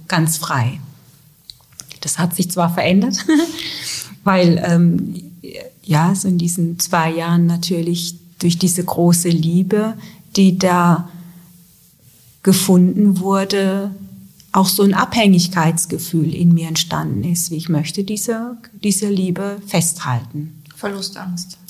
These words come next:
Speaker 1: Diese Verlustangst ist, Verlustangst konnte ich da nicht so sp-, doch konnte ich auch spüren. Ähm, ja, was ist, wenn er jetzt stirbt und so, und halte ich das überhaupt aus?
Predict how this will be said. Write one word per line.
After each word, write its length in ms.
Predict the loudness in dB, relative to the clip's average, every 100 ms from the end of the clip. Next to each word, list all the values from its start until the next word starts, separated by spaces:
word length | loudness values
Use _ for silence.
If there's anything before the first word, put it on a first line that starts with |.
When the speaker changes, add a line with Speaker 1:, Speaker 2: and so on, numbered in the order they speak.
| -20 -12
Speaker 1:
Diese 180 | -8
Verlustangst 880 | 0 2 2 -2 -4 -2 0 0 -4
ist, 320 | -6 -8 -8 -18 -20 -20 -20 0
Verlustangst 680 | 4 4 2 2 2 2 2
konnte 260 | 2 2
ich 80 | 0
da 160 | -2 -2
nicht 200 | -2 0
so 100 | -2
sp-, 240 | -2 -8 -10 0
doch 180 | 0
konnte 240 | 2 2 2
ich 340 | 0 -6 -2
auch 260 | 0 2 0
spüren. 760 | -6 2 4 4 2 2 2 0 -16 -18 -20 -20 -20 -20 -20 -20 _ _ 0
Ähm, 880 | 4 4 4 2 4 4 0 -6 -16 -20 -18 -20 _ -4
ja, 80 | -2 0
was 140 | -2
ist, 160 | -4 -2
wenn 100 | -2
er 80 | -2
jetzt 160 | -4
stirbt 500 | -2 0 0 -4 -6
und 120 | -6
so, 140 | -6 -8
und 280 | -6 -6 -4
halte 160 | -4
ich 80 | -4
das 180 | -6 -8
überhaupt 460 | -8 -8 -8 -8
aus? 720 | -6 -2 -4 -4 -8 -10 -14